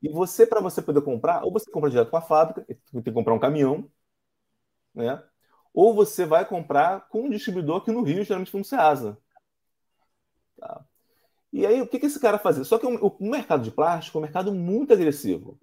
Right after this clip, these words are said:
porque os caras que compram plásticos, açougues, supermercados, sacolão, essa galera que compra plástico, plástico,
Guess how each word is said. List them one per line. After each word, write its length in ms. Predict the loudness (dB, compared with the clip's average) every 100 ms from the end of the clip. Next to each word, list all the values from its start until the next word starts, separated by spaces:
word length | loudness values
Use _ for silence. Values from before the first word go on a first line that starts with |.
| -16 -16
porque 500 | -14 -4 0 0 -2
os 100 | -4
caras 220 | 0 0
que 60 | 0
compram 240 | -4 -2
plásticos, 460 | 2 2 2 -2 -2
açougues, 580 | -2 0 4 4 4 -2 -14 _ -14
supermercados, 920 | -10 -10 -6 0 4 4 2 -4 -10 -20 -20
sacolão, 540 | -8 -2 2 2 2
essa 120 | -2 -8
galera 140 | -10
que 80 | -6
compra 220 | -4 -4
plástico, 380 | -4 -4 -4 -4
plástico, 420 | -4 -4 -12